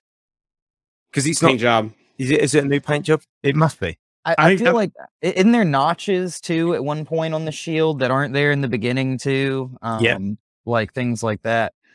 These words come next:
Speaker 3: I mean, you could always blame Tony Stark 'cause he did have the shield for,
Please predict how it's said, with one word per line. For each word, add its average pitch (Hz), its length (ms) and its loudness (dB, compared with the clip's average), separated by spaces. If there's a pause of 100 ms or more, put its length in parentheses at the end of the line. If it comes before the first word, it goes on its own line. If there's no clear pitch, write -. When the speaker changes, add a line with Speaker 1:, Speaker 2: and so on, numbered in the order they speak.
(1600)
Speaker 3:
I 127 100 0
mean, 127 280 -2
you 131 120 0
could 143 160 0
always 139 340 2
blame 131 300 0
Tony 120 260 -2
Stark 117 420 0
'cause 107 140 -10
he 117 60 -4
did 110 160 -2
have 113 200 0
the 104 80 -4
shield 104 480 -2
for, 101 280 -4